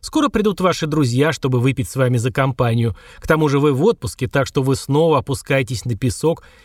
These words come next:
и сосредотачиваетесь на мыслях, достойных статуса Homo sapiens.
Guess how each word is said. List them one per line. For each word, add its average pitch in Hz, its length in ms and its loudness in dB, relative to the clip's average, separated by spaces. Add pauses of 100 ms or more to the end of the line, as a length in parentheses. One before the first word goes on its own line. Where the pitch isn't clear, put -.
и 254 100 0
сосредотачиваетесь 156 1120 -2
на 127 140 0
мыслях, 135 400 0
достойных 127 480 0
статуса 127 580 -4 (240)
Homo 131 280 2
sapiens. 117 680 -6